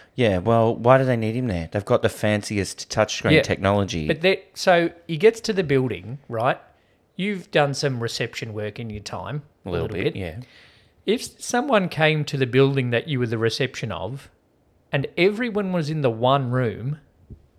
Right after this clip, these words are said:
Speaker 2: would you make them look them up in the place?
Speaker 1: "Oh, I'm looking for such and such." You go,
Speaker 2: Oh, yeah,
Speaker 1: "Oh, well,
Speaker 2: look it up
Speaker 1: there's,
Speaker 2: in the computer.
Speaker 1: there's a party on level thirty-two. Just go there."
Speaker 2: Everyone's there.
Speaker 1: Everyone's there.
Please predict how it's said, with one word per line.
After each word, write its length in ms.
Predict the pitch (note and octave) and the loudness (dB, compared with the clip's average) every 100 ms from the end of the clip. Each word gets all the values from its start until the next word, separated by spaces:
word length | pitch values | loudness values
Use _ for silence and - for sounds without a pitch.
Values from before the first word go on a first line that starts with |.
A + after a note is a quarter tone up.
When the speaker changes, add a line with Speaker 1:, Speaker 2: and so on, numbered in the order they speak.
| - _ _ _ _ _ _ - | -20 _ _ _ _ _ _ -6
Speaker 2:
would 180 | C#3 D3+ | -2 0
you 100 | D3+ | 0
make 280 | D#3+ A3 | 0 0
them 200 | - A3 | -4 0
look 220 | C#3+ C#3 - | 0 0 -2
them 160 | A2 | -2
up 200 | A#2+ - | -2 -2
in 100 | B2 | -4
the 60 | A2+ | -4
place? 480 | - A2+ C#3+ G#3 - - - - - | -2 0 0 -2 -12 -18 -20 -4 6
Speaker 1:
"Oh, 140 | C3+ | 10
I'm 160 | C3 C3+ | 10 8
looking 280 | C#3 C#3 C3+ | 4 2 0
for 140 | B2+ | 0
such 340 | A2+ A2 G2+ A#2 | 2 0 0 -4
and 120 | A2 | -6
such." 340 | - F2 - - | -2 -2 -2 0
You 120 | A#2 | 4
go, 60 | |
Speaker 2:
Oh, 40 | D3+ | 8
yeah, 60 | |
Speaker 1:
"Oh, 180 | B2 A#2 | 10 10
well, 140 | A#2 A#2 | 8 6
Speaker 2:
look 60 | |
it 100 | A#2+ | 6
up 100 | C#3+ | 6
Speaker 1:
there's, 40 | D3 | 4
Speaker 2:
in 60 | C3+ | -2
the 80 | |
computer. 440 | A#2+ B2 - C3 A2 | -4 -8 -4 -2 4
Speaker 1:
there's 180 | C3+ A#2+ | 4 4
a 60 | |
party 440 | A#2+ A#2 A#2+ A#2+ A2+ | 4 6 8 6 4
on 180 | G#2 | 4
level 260 | G#2 G2+ G2+ | 2 2 -4
thirty-two. 720 | - G2 F2 E2+ - F#2 D#2 | 0 0 0 -4 -4 -2 -4
Just 240 | - F#2+ - | -8 -10 -2
go 160 | F2 | -2
there." 180 | D#2+ F2 | 0 2
Speaker 2:
Everyone's 640 | C#3 C3 C3+ A#2 G#2+ G#2+ G2+ | 2 2 0 0 -4 -8 -12
there. 260 | G2+ - _ - | -14 -14 _ -4
Speaker 1:
Everyone's 640 | G#2 G#2 G2+ F#2+ F2+ F2 | -2 0 0 0 -4 -4
there. 380 | - D#2+ E2 | -4 -2 -4